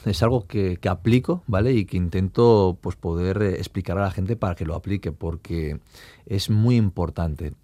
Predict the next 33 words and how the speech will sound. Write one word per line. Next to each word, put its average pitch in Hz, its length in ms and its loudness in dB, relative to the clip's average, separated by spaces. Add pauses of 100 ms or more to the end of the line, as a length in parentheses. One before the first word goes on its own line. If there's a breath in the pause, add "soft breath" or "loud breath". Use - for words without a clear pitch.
Eh, 87 300 -4
como 92 160 -2
bien 107 140 0
te 139 80 0
digo, 143 160 4
es 131 80 -2
un 131 80 2
poco 127 220 -4
reconciliarnos 107 640 -2
con, 82 680 -4
con 85 220 -4
nuestros 82 320 -8
orígenes 113 520 -2
y 95 60 -4
dejar 90 380 -4
de 117 120 0
lado 101 440 -2 (420 loud breath)
todo 127 260 6
aquello 120 440 2
que 101 160 0
nos, 92 420 -2
nos 90 400 -2
genera 98 400 -2
un 104 100 0
sobreestrés 92 580 -4
sobre 87 340 -4
la 76 100 -4
dopamina. 73 640 -8
La 87 160 -4
dopamina 151 640 2 (400 loud breath)
es - 160 -6
un 131 140 2
neurotransmisor 92 960 0